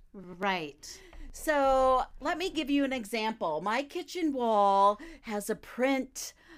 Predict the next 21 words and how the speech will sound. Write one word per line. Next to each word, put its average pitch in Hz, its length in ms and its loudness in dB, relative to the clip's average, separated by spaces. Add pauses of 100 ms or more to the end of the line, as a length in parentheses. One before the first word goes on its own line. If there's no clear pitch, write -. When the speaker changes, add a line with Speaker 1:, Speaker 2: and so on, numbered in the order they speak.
(160)
Speaker 2:
um, 202 240 4
that 196 180 4
I 190 120 6
bought 196 320 4
from 214 180 -2
the 190 120 0
Laura 196 460 4
Ingalls 190 460 -4
Wilder 202 640 4
Museum 165 640 0
in 165 200 -4
Pepin. 214 840 0 (480)
And, 202 500 4
you 269 80 -4
know, 277 160 4
Speaker 1:
Mm-hmm. 220 80 -6
Speaker 2:
Laura 302 220 4 (440)
Ingalls 277 440 2
Wilder 208 580 4
was 180 180 -6
probably, 226 920 -4